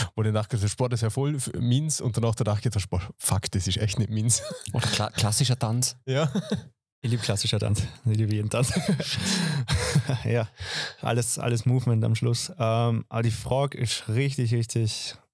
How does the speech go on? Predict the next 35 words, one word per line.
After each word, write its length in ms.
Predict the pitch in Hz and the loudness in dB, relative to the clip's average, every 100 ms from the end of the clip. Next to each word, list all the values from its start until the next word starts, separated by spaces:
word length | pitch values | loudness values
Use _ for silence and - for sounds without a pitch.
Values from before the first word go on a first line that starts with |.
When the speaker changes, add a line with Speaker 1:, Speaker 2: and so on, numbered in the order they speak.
| _ | _
Speaker 3:
interessant. 580 | 110 110 104 104 123 - _ _ _ _ _ _ | -4 -2 0 0 0 -4 _ _ _ _ _ _
Es 260 | - 120 117 | -8 -2 0
ist 100 | 117 | 2
echt 240 | 123 - | 2 0
lustig. 340 | 120 127 - 113 | 0 0 0 0
Ich 120 | 107 | 2
glaub, 240 | 120 - | 0 0
wo 100 | 117 | 0
ich 180 | 113 101 | 0 0
jünger 460 | 117 156 180 113 98 | 0 0 0 0 2
war, 300 | 98 127 165 - - - - _ - _ | 2 2 -2 -8 -10 -12 -16 _ -20 _
die, 200 | - - - | -2 0 0
ähm, 360 | 104 101 98 95 | -2 0 0 0
sag 140 | 98 | 0
ich 60 | 101 | 0
mal, 200 | 95 95 110 | 0 0 -2
so 120 | 104 98 - - 131 - - | -2 -2 -4 -4 -4 -4 -8
Volks-, 500 | - 123 - - - - | -2 0 0 -4 -4 -2
Volksschule-, 520 | 247 247 - 196 - | -2 -2 -2 -4 -2
Hauptschulalter, 920 | 110 - - 175 175 82 87 127 190 - - - - - - - _ _ _ _ - | -4 -2 -2 0 0 -2 0 0 0 -2 -16 -20 -16 -16 -16 -20 _ _ _ _ -2
das 120 | 127 | 0
ist 60 | 135 | 2
jetzt 160 | 120 | 0
ganz 220 | 113 110 | 0 0
schreck. 180 | - 104 | 0 0
Da 100 | 110 | 0
hab 80 | 110 | 0
ich, 100 | 113 | -2
da 100 | - | -2
hab 60 | 120 | 0
ich 60 | 139 | 0
wirklich 240 | - 120 | 0 -4
vorgestellt, 640 | - 127 - - 147 156 - | 0 0 0 -2 -2 -2 -4
ich 120 | 113 | -2
bin 380 | 120 117 113 | 0 2 0